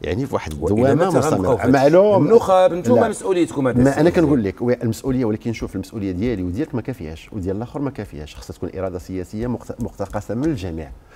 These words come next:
Speaker 1: من، من ذاك المواطن العادي حتى ل-، حتى ل-، حتى ل-، حتى لرئيس الحكومة. ولكن
Speaker 2: مهم.
Speaker 1: إلا ما كانش، إلا ما كانش هذه الإرادة السياسية يعني قائمة وبقناعة،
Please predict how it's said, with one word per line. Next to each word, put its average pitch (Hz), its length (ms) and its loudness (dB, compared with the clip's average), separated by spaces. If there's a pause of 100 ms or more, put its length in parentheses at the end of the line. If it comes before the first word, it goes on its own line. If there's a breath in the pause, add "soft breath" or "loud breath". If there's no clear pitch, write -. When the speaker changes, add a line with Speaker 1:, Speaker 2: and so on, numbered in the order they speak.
(220 loud breath)
Speaker 1:
من، 107 300 2
من 117 160 4
ذاك 131 160 0
المواطن 107 360 0
العادي 107 600 -2
حتى - 160 -6
ل-، 208 80 -4 (140)
حتى - 180 -6
ل-، - 80 -6
حتى - 180 -8
ل-، 175 140 -4
حتى - 160 -6
لرئيس 160 260 -4
الحكومة. 80 340 -10 (480 loud breath)
ولكن 117 300 4
Speaker 2:
مهم. 120 160 2
Speaker 1:
إلا 143 120 6
ما 202 120 6
كانش، 139 460 0
إلا 113 160 4
ما 160 100 4
كانش 120 320 0
هذه 156 100 8
الإرادة 131 300 6
السياسية 85 600 -4 (380 loud breath)
يعني 95 240 0
قائمة 101 520 -2
وبقناعة، 101 680 0